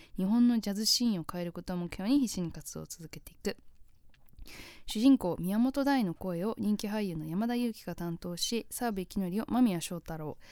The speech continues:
玉田俊二を岡山天音が演じる。えー、名探偵コナンゼロの執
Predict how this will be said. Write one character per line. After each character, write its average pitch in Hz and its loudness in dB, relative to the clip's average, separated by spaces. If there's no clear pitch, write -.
玉 262 4
田 208 2
俊 190 -2
二 196 -4
を 220 -2
岡 277 2
山 220 2
天 180 -2
音 185 -2
が 233 -2
演 170 -2
じ 160 -8
る。 - -6
え 180 -6
ー、 175 -2
名 226 2
探 240 0
偵 196 -4
コ 208 -4
ナ 190 2
ン 226 0
ゼ 233 2
ロ 226 0
の 196 0
執 180 -8